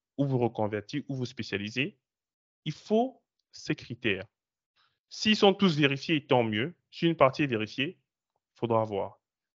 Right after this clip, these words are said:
Il faudrait un peu d'algorithmie. Vous allez regarder sur Internet ce que c'est que l'algorithmie, mais c'est tout simplement le fait de structurer des processus, de structurer des actions pour atteindre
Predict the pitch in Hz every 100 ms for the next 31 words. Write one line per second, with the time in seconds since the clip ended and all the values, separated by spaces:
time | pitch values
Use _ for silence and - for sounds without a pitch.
0 | _ _ _ _ - 208 196 165 156 190
1 | 202 _ _ 131 131 131 156 127 117 117
2 | 113 - 117 110 _ _ _ _ _ _
3 | 110 113 139 156 147 135 143 - 131 127
4 | 127 143 - 120 131 139 131 113 110 107
5 | 110 113 143 - _ _ _ _ 107 113
6 | 113 151 - 117 117 110 131 151 _ _
7 | _ - 113 113 139 147 - _ 110 113
8 | 113 - 160 - - 110 107 127 - _
9 | _ - 113 - 120 - - - - -
10 | _ _ _ 107 - - - - 113 107
11 | 131 _ _ 110 104 104 - 127 123 117
12 | 107 - 120 135